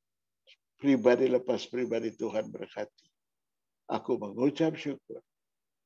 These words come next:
Aku alaskan doa ini. Hanya di dalam nama Bapa, Putra, dan Roh Kudus. Urapi kami masing-masing. Dalam nama Yesus. Amin.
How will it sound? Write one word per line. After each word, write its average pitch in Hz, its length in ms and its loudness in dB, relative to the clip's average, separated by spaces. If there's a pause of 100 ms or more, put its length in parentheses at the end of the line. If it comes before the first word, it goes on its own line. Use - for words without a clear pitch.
(300)
Aku 107 240 -4
alaskan 117 600 2
doa 113 240 2
ini. 113 240 -6 (880)
Hanya 127 240 2
di 123 160 2
dalam 120 380 2
nama 120 260 -4
Bapa, 110 480 -2
Putra, 151 400 -4
dan 143 240 -4
Roh 131 240 -8
Kudus. - 240 -12
Urapi 160 540 -2
kami 123 260 -6
masing-masing. - 720 -18 (2250)
Dalam 107 400 0
nama 104 240 -10
Yesus. - 760 -14 (640)
Amin. 104 400 -8